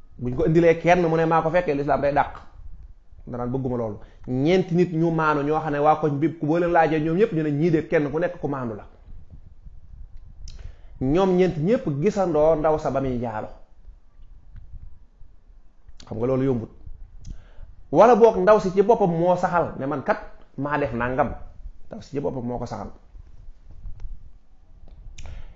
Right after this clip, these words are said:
Yii bu amut, lislaam moom day jàpp ne njaalo amut. Ak lu mu mën a siiw ak ñu ko mën a xam ak, euh,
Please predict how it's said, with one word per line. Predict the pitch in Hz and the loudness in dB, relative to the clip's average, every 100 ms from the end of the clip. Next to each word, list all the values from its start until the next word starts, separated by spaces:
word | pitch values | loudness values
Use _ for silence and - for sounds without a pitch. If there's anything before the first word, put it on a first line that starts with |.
| - | -4
Yii | 139 180 226 | 2 6 8
bu | 220 | 10
amut, | 233 202 - - | 8 6 0 -6
lislaam | 139 175 175 | -4 2 4
moom | 156 160 | 4 4
day | 165 | 2
jàpp | 165 | 2
ne | 139 | 0
njaalo | 143 139 123 | 2 0 -2
amut. | 113 - - | -6 -4 0
Ak | 190 | 2
lu | 180 | 4
mu | 185 | 2
mën | 190 185 | 2 0
a | |
siiw | 175 175 170 | 0 2 2
ak | 165 156 | 2 -2
ñu | 170 | 0
ko | 175 | 0
mën | 175 | 0
a | 165 | 0
xam | 170 170 | 0 0
ak, | 175 - - - - | -2 -10 -18 -12 -4
euh, | - - 82 85 | -2 2 2 0